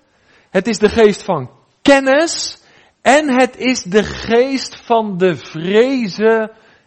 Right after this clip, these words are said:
des Heeren. De geest die mij ontzag geeft voor de Heere God. Dat is belangrijk. Dus daar kan je nalezen in Jesaja elf, het eerste en het tweede vers.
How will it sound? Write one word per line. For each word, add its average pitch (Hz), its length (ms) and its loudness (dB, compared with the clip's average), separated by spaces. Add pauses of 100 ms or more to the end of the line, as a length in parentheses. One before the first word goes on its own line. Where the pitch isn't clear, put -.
des 180 560 -2 (580)
Heeren. 147 880 0 (380)
De 151 120 0
geest 311 720 2 (200)
die 214 260 0
mij 226 380 4
ontzag 240 760 0
geeft 262 280 0
voor 226 240 0
de 202 80 -2
Heere 202 280 -2
God. - 500 2 (1040)
Dat 240 100 -10
is 202 60 -8
belangrijk. 220 720 -2 (440)
Dus 190 160 -6
daar 233 100 -4
kan 254 160 4
je 226 80 4
nalezen 262 640 4
in 233 180 -2
Jesaja 226 460 4
elf, 233 280 4 (220)
het 175 180 -6
eerste 262 380 -2
en 220 100 -4
het 214 120 -4
tweede 220 320 2
vers. 180 200 -4